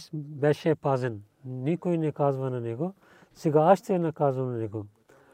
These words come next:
Но когато Масих Мауд дойде пред него,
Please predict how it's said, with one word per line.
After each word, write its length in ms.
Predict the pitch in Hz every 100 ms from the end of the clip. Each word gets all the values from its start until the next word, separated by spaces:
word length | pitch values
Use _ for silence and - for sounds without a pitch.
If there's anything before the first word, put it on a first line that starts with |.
| _ _ _
Но 160 | 123 120
когато 380 | - 127 120 131
Масих 320 | 127 - 139
Мауд 240 | 131 127
дойде 260 | 120 127 127
пред 240 | 123 131
него, 380 | 117 123 139 202